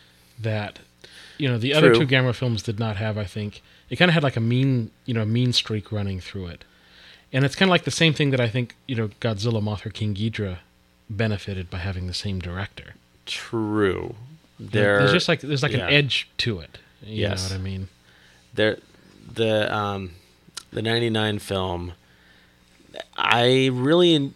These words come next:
Speaker 2: I, I did like how they did that, though. You know, a lot of times in the Toho movies, you don't see people die, you know. You hear about it, especially in the dubbed films. You hear, you know, this hurricane wiped out five hundred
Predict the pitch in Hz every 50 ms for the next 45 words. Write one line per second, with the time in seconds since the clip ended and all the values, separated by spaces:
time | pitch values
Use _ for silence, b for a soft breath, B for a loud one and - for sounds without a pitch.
0 | - - 123 127 127 117 - 127 127 123 143 156 143 135 120 120 123 120 113 107
1 | - - - - - _ - 120 113 110 98 101 98 90 95 104 104 90 95 90
2 | 87 82 - 87 82 82 85 87 87 82 82 85 85 - - 107 101 104 107 107
3 | - - 113 107 101 98 95 95 95 90 - - 101 98 95 98 95 92 90 92
4 | 90 87 90 90 87 87 85 - - - - 95 98 120 127 127 131 - - -
5 | 123 113 - 120 113 110 101 95 90 92 87 87 85 87 85 85 87 85 82 -
6 | - - - _ _ - 110 95 87 82 82 80 80 80 - B B B B B
7 | B B B - 101 101 98 127 165 202 170 123 95 95 87 85 85 82 87 -
8 | - - _ _ _ _ _ - 104 - - - 123 123 120 - - 110 101 95
9 | 90 90 85 82 101 104 107 98 92 - - 90 85 80 80 80 85 87 82 80
10 | 80 85 76 - 85 85 80 78 78 76 b b b b b b b b b b
11 | b b _ _ - - - - - - 95 90 - - - 110 107 107 107 -
12 | 110 98 95 92 90 90 82 90 90 92 90 - 101 90 90 87 - - - -
13 | 90 87 87 - - 98 87 85 82 82